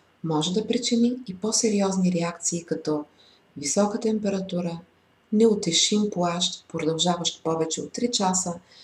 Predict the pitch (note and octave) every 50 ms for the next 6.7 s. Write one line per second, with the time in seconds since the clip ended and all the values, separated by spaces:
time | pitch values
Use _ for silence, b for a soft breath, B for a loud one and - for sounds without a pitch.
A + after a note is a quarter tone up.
0 | B B B B B B - F#3+ F#3 F3+ F3+ - - E3+ D#3+ D#3 D3+ D3+ - -
1 | - - G#3+ A#3 A#3 - - - B3 A3+ - - - G3+ F#3+ F#3+ F#3 F3+ F3+ E3+
2 | E3+ - - - - - D#3+ - - - D3+ D3+ D3+ D3 D3+ C#3 C3 C3+ - -
3 | - - - _ _ B B B B B B B B B - - C4+ - - -
4 | D4+ D4 - A3 G#3+ G#3 - F#3+ F#3 F#3 F3+ F3+ - - F3+ E3+ F3 - - -
5 | F3 E3 D#3+ D#3+ D3+ D3+ D3+ - - - D3+ D3+ - D#3+ D#3+ E3+ F#3 G#3 A3 G#3+
6 | G#3+ G#3 G#3 F#3 D3+ C#3+ C#3+ - - - - - -